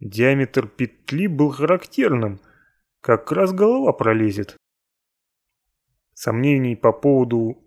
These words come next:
упомянутого до этого испытания теперь не было. И я начал лихорадочно думать, как бы выпутаться из этой не очень перспективной ситуации. Насчет бежать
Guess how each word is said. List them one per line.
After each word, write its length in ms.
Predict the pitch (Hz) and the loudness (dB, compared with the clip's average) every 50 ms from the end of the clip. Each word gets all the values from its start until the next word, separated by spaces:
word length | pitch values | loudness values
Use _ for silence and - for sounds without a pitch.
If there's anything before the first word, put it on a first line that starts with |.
| _ - | _ -14
упомянутого 760 | - 117 - 123 110 113 123 131 127 120 113 - 117 110 110 | -10 -2 0 0 0 2 0 0 0 0 -2 -4 -2 -2 -2
до 120 | 110 107 117 | 0 2 2
этого 280 | 117 117 117 - 113 | 2 2 0 -4 -6
испытания 840 | 131 - 143 - - - 110 - - 120 131 139 139 127 120 113 104 | -6 -6 -8 -10 -8 -10 -8 -2 2 2 2 2 0 -2 -4 -4 -8
теперь 380 | _ - 107 - 123 127 131 | _ -14 -6 0 0 0 2
не 220 | 131 135 127 123 120 | 2 0 0 0 0
было. 360 | 110 113 110 110 107 101 - _ _ _ _ _ _ _ _ _ _ _ _ _ _ _ _ _ _ _ _ _ _ | 0 0 -2 -2 -2 -6 -8 _ _ _ _ _ _ _ _ _ _ _ _ _ _ _ _ _ _ _ _ _ _
И 100 | - 117 | -10 -8
я 220 | 110 104 107 135 147 | -6 2 4 4 4
начал 360 | 139 135 143 135 - 139 135 | 4 2 0 0 0 0 0
лихорадочно 720 | 131 117 - - 120 117 131 147 147 135 - - 139 131 | 0 0 -2 -2 -2 -2 -2 -2 -6 -8 -6 -4 -4 -4
думать, 440 | 113 107 113 143 175 175 151 - - | -4 0 0 2 2 2 0 -2 -4
как 260 | - - 123 131 151 | 0 2 2 2 2
бы 160 | 156 175 180 170 | 0 -2 -2 -2
выпутаться 600 | 147 123 151 180 - 202 175 185 170 - - 156 | -4 -4 -6 -6 -6 -4 -4 -6 -6 -4 -2 0
из 180 | 147 135 113 127 | 0 0 2 0
этой 220 | 147 143 - 131 | -2 0 -2 -4
не 160 | 120 113 107 | -4 -2 -2
очень 340 | 110 139 143 - 151 143 127 | -2 -2 -2 -2 -2 -4 -4
перспективной 680 | - - 135 - - - - - - - 123 113 113 113 | -2 -4 -6 -4 -6 -14 -16 -14 -10 -8 -6 -6 -6 -6
ситуации. 800 | 107 - 120 104 - 175 196 202 147 117 - - 120 107 104 101 _ _ _ _ _ _ _ _ _ _ _ _ _ _ _ _ _ _ _ _ _ _ _ _ _ _ _ _ _ _ _ - | -6 -6 -8 -6 -4 -2 0 0 0 0 -2 -6 -12 -12 -12 -12 _ _ _ _ _ _ _ _ _ _ _ _ _ _ _ _ _ _ _ _ _ _ _ _ _ _ _ _ _ _ _ -6
Насчет 320 | - 120 107 - - 123 110 | -4 -4 -4 -2 -2 -2 -2
бежать 560 | 110 107 120 113 110 120 165 170 165 - - | 0 0 0 2 4 6 4 4 4 -2 -18